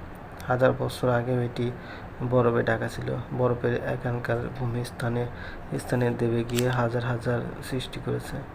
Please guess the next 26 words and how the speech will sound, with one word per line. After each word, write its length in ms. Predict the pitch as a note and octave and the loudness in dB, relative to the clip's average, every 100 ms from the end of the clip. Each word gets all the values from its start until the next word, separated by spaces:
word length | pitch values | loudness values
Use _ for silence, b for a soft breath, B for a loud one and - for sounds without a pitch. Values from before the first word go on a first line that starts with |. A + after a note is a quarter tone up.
| B B B B - C#3 | B B B B -6 2
উল্লেখ্য, 360 | C3 C#3+ D3 | 6 6 6
ফিনল্যান্ডে 460 | C#3 B2+ B2 B2+ B2+ | 4 2 4 4 4
ঘন 240 | B2 A#2+ | 2 0
সবুজে 360 | A#2+ A#2+ A#2 A#2 | 0 0 2 4
অরণ্য, 440 | A#2 A2+ A2+ A#2+ C#3+ B2 | 4 4 0 -2 -2 0
বনভূমির 560 | B2 A#2+ A#2 A#2 A#2+ | 2 2 -2 -2 -2
সবচেয়ে 500 | A#2 B2+ B2 - C3+ | -2 -4 -4 -4 -4
গুরুত্বপূর্ণ 600 | A#2+ B2 - A2+ A2+ A#2 A#2+ | -2 -4 -2 -6 -4 -4 -2
প্রাকৃতিক 480 | B2 A2+ - - B2 | 0 0 -2 -6 -6
সম্পদ। 460 | - A2+ A#2 B2 B2+ B B B B - | -4 -4 -2 0 0 B B B B -4
এগুলোকে 380 | C#3 C3 C3 C3+ | 0 2 2 2
বলা 220 | C3+ C3+ | 2 2
হয় 200 | C3 C3+ B2+ - | 0 -2 -6 0
ফিনল্যান্ডের 480 | B2+ A#2+ A#2 A#2 A#2+ | 2 4 2 0 -2
সবুজ 420 | - B2 A#2 A#2 | 0 0 0 -2
সোনা 300 | - A#2+ A2+ | -2 -2 0
নামে 360 | A#2 A2+ A#2+ A2 | 0 0 -2 0
ডাকা 260 | A#2 A2+ A2 | 0 0 -2
হয়। 200 | - - - - - B B B B B B B - - | -4 -8 -10 -12 -10 B B B B B B B -12 -4
শেখ 140 | - C#3+ | -2 0
সাদী 320 | - D3 D#3 D3+ - - | 0 2 2 0 -6 -4
ফার্সি 560 | - A#2+ A#2+ - B2+ B2+ B2 | 4 4 4 0 2 2 2
ভাষার 320 | A#2+ A#2+ B2 B2 | -2 0 -2 -2
কবি 180 | B2 A#2+ | -2 -2
ছিলেন। 280 | - B2 C3 - | -2 -4 -4 -4
তিনি 280 | A#2+ A#2+ | -2 -2